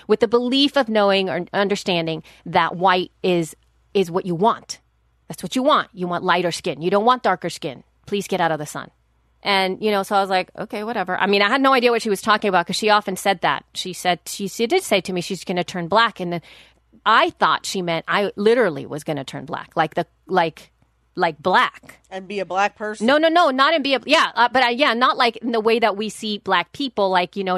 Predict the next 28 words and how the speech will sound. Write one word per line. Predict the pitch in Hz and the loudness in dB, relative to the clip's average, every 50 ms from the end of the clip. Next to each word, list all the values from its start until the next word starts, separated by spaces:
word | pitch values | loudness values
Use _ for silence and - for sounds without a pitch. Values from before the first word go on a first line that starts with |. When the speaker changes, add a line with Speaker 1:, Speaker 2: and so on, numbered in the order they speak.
| 185 - | -2 0
Speaker 1:
African | - 190 190 - 190 - 190 185 | 0 0 -2 -2 -6 -8 -8 -2
Americans, | 190 214 233 208 190 160 | 0 -2 0 -2 -4 -4
but | - 196 - | -4 -2 0
I | 196 226 | 2 2
actually | 254 262 - - 233 208 196 | 2 2 0 -2 -4 -6 -4
thought | - - 202 185 - - | 0 0 0 0 0 -2
the | 220 | -6
color, | - - - 254 240 214 175 147 143 147 | -8 -4 -2 0 0 0 0 -4 -6 -4
like, | 160 160 160 - | -6 -6 -4 -6
as | 175 165 165 | -8 -6 -6
in | 170 160 165 156 - _ _ _ _ _ _ _ - | -8 -8 -8 -10 -12 _ _ _ _ _ _ _ -14
Speaker 2:
Like | 208 - - 226 | -14 -14 -12 -12
you | 247 240 | -10 -10
would | 226 202 - | -10 -10 -6
burn | 220 214 214 220 226 233 233 | -6 -6 -4 -4 -6 -6 -8
like | 233 226 226 214 208 | -6 -6 -8 -6 -8
a | 208 185 | -12 -12
chicken? | - - 240 240 214 240 | -12 -12 -8 -2 2 4
Speaker 1:
No, | 285 320 370 392 370 | 4 6 6 4 4
like, | 269 233 226 226 - | 4 4 2 2 4
it | 254 240 233 | 2 2 2
was | 254 269 208 | 2 0 0
gonna | - 262 262 269 240 | 0 2 2 2 0
be | 208 254 254 233 | 0 -2 -4 -4
black, | 170 - 196 254 302 - _ | -4 -2 0 0 0 -2 _
like, | - 233 226 370 - | 0 0 0 0 -2
seriously, | - - 349 285 285 311 311 349 285 277 262 | -2 -4 -2 0 0 0 0 0 -2 -2 0
like, | 247 247 226 | 0 0 0